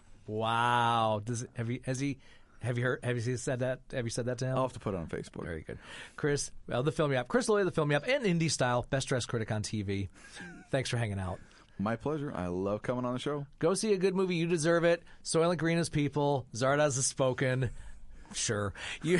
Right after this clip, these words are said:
Speaker 1: <laughs> you're listening to Film Sociology, a film talk show here on W F Y I H D To The Point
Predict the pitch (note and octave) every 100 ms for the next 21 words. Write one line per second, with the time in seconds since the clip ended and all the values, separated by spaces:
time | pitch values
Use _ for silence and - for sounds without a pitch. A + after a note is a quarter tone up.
0 | - - - F#3+ G#3+ F#3+ F#3+ F#3 G3 A3
1 | G#3 G3+ F#3+ D#3+ D#3+ D#3+ D#3 D#3 - A#3+
2 | - G3 D#3 - C3 C3+ C#3+ C3+ D3+ D3
3 | D3+ - C#3 C#3+ C#3 C#3 C#3+ D3 - D3
4 | - D#3 B2+ F3 A3 A#3